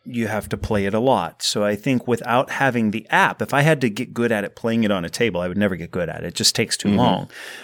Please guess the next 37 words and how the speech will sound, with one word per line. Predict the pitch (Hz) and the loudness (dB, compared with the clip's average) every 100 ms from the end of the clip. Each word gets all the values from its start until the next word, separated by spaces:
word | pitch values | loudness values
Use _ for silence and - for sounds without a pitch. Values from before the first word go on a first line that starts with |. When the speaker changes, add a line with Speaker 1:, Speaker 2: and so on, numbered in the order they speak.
| - | -8
Speaker 1:
But | 107 95 - | -4 -4 -2
the, | 107 95 90 | 0 0 -2
the | - 90 | -4 -2
app | 113 131 | 0 2
and | 104 | 2
B | 101 101 | 2 0
G | 98 113 | 2 4
A | 120 | 4
make | 101 90 | 2 0
it, | 101 | -4
like, | 107 101 - _ _ _ | -4 -6 -6 _ _ _
on | - 143 | 2 4
B | 175 | 4
G | 135 135 | 6 6
A, | |
you | 104 123 | 6 4
can | |
hammer | 135 139 117 | 2 4 4
out | 104 | 4
a | |
game | 104 101 98 | 2 0 0
in | 107 107 104 | 0 2 2
an | 104 | 0
hour, | 98 98 95 98 | -2 -2 -4 -4
maybe | 107 95 117 | -4 -2 0
less, | 113 - 110 | -2 -2 -6
a | |
two-player | - 107 110 98 | -4 -4 0 0
game, | 98 104 95 | -2 -4 -6
c-, | - | -10
'cause | - - | -12 -8
all | - 175 | 0 2
the | 170 139 | 2 0
accounting's | - 160 120 - | 0 0 2 0
done | 101 95 | -2 -4
for | - 147 139 | -2 2 2
you. | 85 - | 0 -4